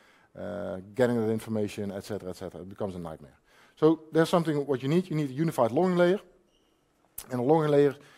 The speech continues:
is actually fairly simple. Uh, the picture is, looks more complicated than it is. Uh, a unified logging layer is actually,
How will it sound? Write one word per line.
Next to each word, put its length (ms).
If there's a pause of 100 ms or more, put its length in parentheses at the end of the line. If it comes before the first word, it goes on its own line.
(160)
is 160
actually 240
fairly 280
simple. 440 (240)
Uh, 400
the 160
picture 320 (120)
is, 280
looks 220
more 140
complicated 520
than 120
it 80
is. 160 (680)
Uh, 560
a 60
unified 380
logging 220
layer 240
is 80
actually, 360